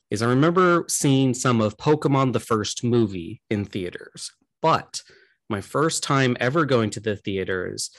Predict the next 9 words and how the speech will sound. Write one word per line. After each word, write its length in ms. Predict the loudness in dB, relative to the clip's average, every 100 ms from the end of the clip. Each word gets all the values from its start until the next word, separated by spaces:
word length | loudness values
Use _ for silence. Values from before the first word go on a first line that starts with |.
| -20 _ -2
was 360 | -2 -2 -6 -6
in 460 | -4 -4 -6 -6
nineteen 440 | -6 -6 -6 -4 -2
ninety-five 840 | 0 -2 -2 -2 -2 -4 -8 -10 -18 _
to 120 | -12 -4
go 160 | -2
see 320 | -2 -2 -2 -6
Toy 340 | -4 0 0
Story 480 | 0 -2 -2 -2